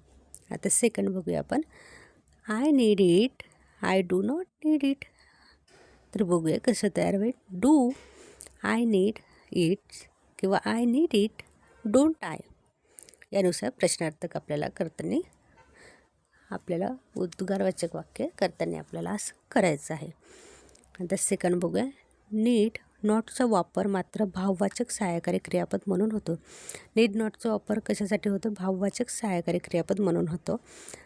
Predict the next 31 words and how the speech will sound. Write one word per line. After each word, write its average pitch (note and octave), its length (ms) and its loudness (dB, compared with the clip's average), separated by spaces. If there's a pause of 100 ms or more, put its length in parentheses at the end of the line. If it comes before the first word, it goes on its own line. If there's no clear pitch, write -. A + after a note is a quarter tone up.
(120)
अशा A#3 240 -2
वेळी C4 200 0
कर्त्याच्या G#3 640 -2 (440)
लिंग G#3+ 300 2
वचन G#3 420 0
पुरुषानुसार F3+ 600 -4
बदलत F3+ 460 -2
नाही. D#3+ 240 -4 (840)
अशा A3 280 -2
वेळी G3 280 2 (120)
वाक्य G#3 280 -4
करताना G3+ 360 -4
काय G#3+ 200 0
होतं F#3 220 -6
की B3 140 -6
कर्त्याचं - 460 -4
लिंग G3 340 -2
वचन G3+ 380 -2
पुरुषानुसार G3 640 -2
बदलत E3 440 -2
नाही. D#3+ 280 0 (600)
त्यानंतर G#3 540 -2 (640)
do F#3+ 140 0
वापरले G#3 580 0
जात - 320 -4
नाही, E3 280 -12
त्यानंतर F#3+ 360 0 (160)
do A3+ 100 6
वापरले F3+ 420 2
जात - 280 -2
नाही. C3 180 -8